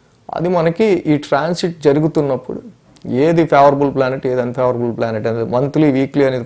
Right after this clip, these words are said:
ఫాలో అవుతున్నప్పుడు మనకి ఇంకా బాగా ఎలాబొరేటెడ్‌గా తెలుస్తుంది. So అలాగే పర్టికులర్గా మన చార్ట్ బట్టి, మన లగ్న చార్ట్ బట్టి మహార్దశ, అంతర్దశ నడుస్తున్న దాని స్ట్రెంగ్త్ని బట్టి ఇక్కడ ట్రాన్సిట్ మ్యాచ్ చేసుకుని మనకి ఎలా ఉండొచ్చు అనేది కూడా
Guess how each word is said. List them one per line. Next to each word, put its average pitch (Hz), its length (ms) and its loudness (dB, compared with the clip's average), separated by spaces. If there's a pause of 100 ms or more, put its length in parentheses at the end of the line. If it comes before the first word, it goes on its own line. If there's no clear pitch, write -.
ఫాలో 123 220 4
అవుతున్నప్పుడు 123 560 -4 (240)
మనకి 123 260 -4
ఇంకా 143 120 -4 (100)
బాగా 131 260 2
ఎలాబొరేటెడ్‌గా 135 680 0
తెలుస్తుంది. - 360 -8 (1040)
So 185 120 4
అలాగే 214 560 12 (180)
పర్టికులర్గా 196 500 8 (140)
మన 151 120 4 (240)
చార్ట్ 170 360 4
బట్టి, 170 280 0 (640)
మన 139 200 2
లగ్న 143 180 4 (120)
చార్ట్ 147 220 4
బట్టి 147 220 0
మహార్దశ, 143 460 -2
అంతర్దశ 139 380 0
నడుస్తున్న 131 440 -2 (120)
దాని 131 220 0
స్ట్రెంగ్త్ని 143 480 0
బట్టి 131 260 0
ఇక్కడ 151 260 2 (120)
ట్రాన్సిట్ 139 460 -2
మ్యాచ్ 127 260 0
చేసుకుని 131 300 -6
మనకి 123 240 -2
ఎలా 123 160 4
ఉండొచ్చు 123 300 -4
అనేది 117 320 -2
కూడా 123 120 0